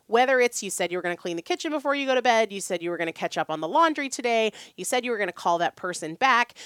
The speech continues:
you said you were gonna eat this way, you said you were gonna work out. What are the ways that you have let yourself off the hook?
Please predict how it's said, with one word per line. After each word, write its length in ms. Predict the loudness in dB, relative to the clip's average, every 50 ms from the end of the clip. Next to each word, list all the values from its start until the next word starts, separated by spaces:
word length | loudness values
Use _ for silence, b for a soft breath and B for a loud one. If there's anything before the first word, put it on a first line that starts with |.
| B B
you 100 | -10 -8
said 240 | -2 0 0 0 0
you 100 | -2 -2
were 80 | -2 -2
gonna 180 | -2 -2 -4 -4
eat 220 | -6 -8 -8 -4 -4
this 180 | -4 -2 0
way, 120 | 0 0 0
you 140 | 0 -4
said 220 | -4 -4 -2 -2 -2
you 40 | -2
were 60 | -2
gonna 100 | -2 0
work 220 | 0 -2 0 2
out. 240 | 4 4 4 4 B B B B B B B
What 340 | -14 -6 0 2 2 2 4 2
are 100 | 2 2
the 160 | 2 2 0
ways 460 | 2 2 0 2 2 2 2 0 0
that 180 | -2 -2 -4 -4
you 440 | -6 -12 -10 -4 0 2 4 4 4
have 580 | 4 2 0 0 0 2 2 2 2 2 0 -4 B B B _
let 320 | -4 2 4 4 4 4 0
yourself 480 | -4 -6 -6 0 2 2 2 4 4
off 200 | 2 2 4 2
the 100 | -2 -2
hook? 240 | 0 -2 -2 -4 -6